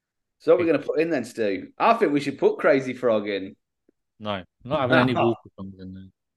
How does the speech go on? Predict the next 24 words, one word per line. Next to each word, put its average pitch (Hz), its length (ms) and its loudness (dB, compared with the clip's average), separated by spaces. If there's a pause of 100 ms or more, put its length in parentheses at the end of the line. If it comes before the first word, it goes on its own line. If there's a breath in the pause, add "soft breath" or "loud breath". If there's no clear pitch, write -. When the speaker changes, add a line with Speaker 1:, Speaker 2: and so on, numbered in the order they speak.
(1000)
Speaker 2:
So 131 140 6
my 156 260 6
one, 151 260 6
your 131 260 6
one. 127 340 2 (760)
Speaker 1:
Ho-, 151 140 0
um, 127 220 0
Hoppy 160 200 2
Poli. 123 540 2 (1600)
Speaker 2:
Yeah. 107 400 -6 (1500)
Speaker 1:
And 101 120 -10
then 98 120 -6
I'll 98 80 -4
let 87 120 -2
you 85 60 -10
choose 92 240 -10
the 92 80 -8
other 85 100 -8
one. - 140 -10 (1000)
Speaker 2:
I 143 100 4
want 147 220 2
We 127 200 4
Be 117 140 -2
Burning. 107 560 0